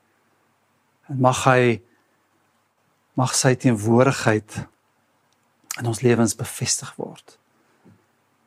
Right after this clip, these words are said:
En mag hy deur sy beweging in my, in my en jou kragtig werk en dien en opoffer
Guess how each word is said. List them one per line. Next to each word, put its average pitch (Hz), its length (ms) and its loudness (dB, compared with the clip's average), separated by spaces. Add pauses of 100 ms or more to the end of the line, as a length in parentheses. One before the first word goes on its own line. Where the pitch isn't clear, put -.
(720)
En 131 60 -6
mag 127 200 0
hy 131 380 4 (2000)
deur 143 200 2
sy 139 220 2
beweging 117 640 0
in 127 220 -2
my, 113 360 -2
in 120 100 -2
my 120 220 0
en 123 40 2
jou 107 300 0
kragtig - 540 -8
werk - 460 -18 (880)
en 117 180 -6
dien 101 440 0 (1040)
en 135 140 -2
opoffer 131 680 -4